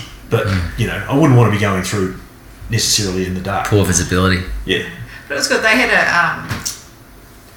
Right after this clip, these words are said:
Speaker 3: a
Speaker 1: Safety boat?
Speaker 3: a safety boat there at the bottom of the rapid.
Speaker 2: Mm.
Speaker 1: Yeah.
Speaker 3: So, yeah,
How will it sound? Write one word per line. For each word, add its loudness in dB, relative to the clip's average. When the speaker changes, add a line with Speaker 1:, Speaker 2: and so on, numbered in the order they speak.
Speaker 3:
a -10
Speaker 1:
Safety 0
boat? 0
Speaker 3:
a -4
safety -2
boat -8
there -6
at -10
the -12
bottom -10
of -12
the -12
rapid. -14
Speaker 2:
Mm. 2
Speaker 1:
Yeah. -4
Speaker 3:
So, -10
yeah, -10